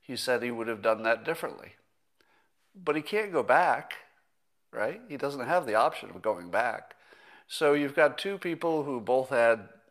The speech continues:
you know, a little, uh, let's say, some baggage according to their critics, of something that happened before. But if those things are not likely to come up again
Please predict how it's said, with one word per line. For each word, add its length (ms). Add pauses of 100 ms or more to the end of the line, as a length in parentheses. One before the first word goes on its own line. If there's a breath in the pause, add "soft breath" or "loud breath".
you 80
know, 120
a 60
little, 440 (680 soft breath)
uh, 280
let's 200
say, 160
some 260
baggage 680 (580 soft breath)
according 480
to 100
their 160
critics, 760 (540 soft breath)
of 120
something 380
that 140
happened 420
before. 520 (840 soft breath)
But 140
if 140
those 260
things 300
are 100
not 260
likely 400
to 80
come 280
up 160
again 540